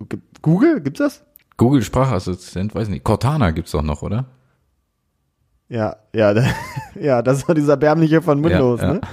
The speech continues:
Speaker 1: Ja, sehr gut. Aber das ist, hab ich mir gefragt, das ist ja, die haben gesagt, dass sie das gemacht haben, um mit Alexa dann auch nochmal den amerikanischen Markt nochmal stärker bedienen zu können.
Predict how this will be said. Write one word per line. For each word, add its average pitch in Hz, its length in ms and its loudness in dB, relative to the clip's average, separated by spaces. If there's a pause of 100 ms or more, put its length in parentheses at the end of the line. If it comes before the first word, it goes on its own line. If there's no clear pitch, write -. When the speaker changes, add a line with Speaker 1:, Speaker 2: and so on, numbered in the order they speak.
(880)
Speaker 1:
Ja, 110 220 -2 (840)
sehr 113 200 -2
gut. 104 260 -8 (1600)
Aber 165 160 2
das 170 120 2
ist, 202 120 -4
hab 196 100 -4
ich 208 80 -2
mir 196 140 -4
gefragt, 190 260 -4
das 175 120 0
ist 160 120 -6
ja, 190 140 0 (340)
die 160 60 0
haben 170 100 2
gesagt, 175 300 0
dass 185 100 -6
sie 180 80 -8
das 175 160 -4
gemacht 170 300 -2
haben, 196 260 -2 (720)
um 151 140 2
mit 165 120 2
Alexa 156 380 0
dann 151 100 -2
auch 143 100 -2
nochmal 147 220 0
den 139 160 -8
amerikanischen 139 680 -8
Markt 95 320 -8
nochmal 101 220 -10
stärker 95 340 -8
bedienen 98 320 -10
zu - 140 -16
können. 117 260 -6